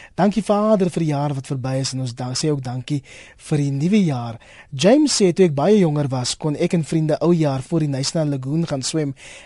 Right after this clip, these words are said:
en 'n lekker vuur maak ander kant op die s-, op die see. Die seilbote het ook daar kom meer." Willa vertel,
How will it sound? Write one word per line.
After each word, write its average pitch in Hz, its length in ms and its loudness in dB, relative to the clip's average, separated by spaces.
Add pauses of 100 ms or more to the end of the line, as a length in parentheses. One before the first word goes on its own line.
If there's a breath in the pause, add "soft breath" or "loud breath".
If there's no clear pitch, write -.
en 135 100 -6
'n 135 120 -2
lekker 170 320 0
vuur 214 440 2
maak 190 240 2
ander 196 240 2
kant 185 240 -2
op 160 60 -4
die 156 100 -4
s-, 131 360 -6
op 123 100 -10
die 139 80 -8
see. 202 340 2 (360 loud breath)
Die 131 100 -6
seilbote 147 600 2
het 131 220 -4
ook 147 260 -4 (260 soft breath)
daar 123 400 -6
kom 135 340 -4
meer." 156 380 2 (380 loud breath)
Willa 180 340 4
vertel, 143 460 -2